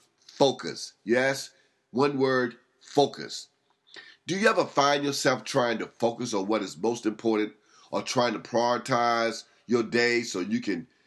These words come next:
be aware and be alert on what you want to do first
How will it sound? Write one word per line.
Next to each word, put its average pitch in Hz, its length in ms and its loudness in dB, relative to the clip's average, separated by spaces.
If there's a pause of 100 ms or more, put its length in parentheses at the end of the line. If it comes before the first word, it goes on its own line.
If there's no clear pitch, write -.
(220)
be 123 220 2
aware 117 920 0
and 85 160 -8
be 120 120 0
alert 117 420 0
on 95 160 -2
what 127 220 0
you 127 80 2
want 120 140 0
to 110 60 -2
do 110 140 0
first 117 520 -2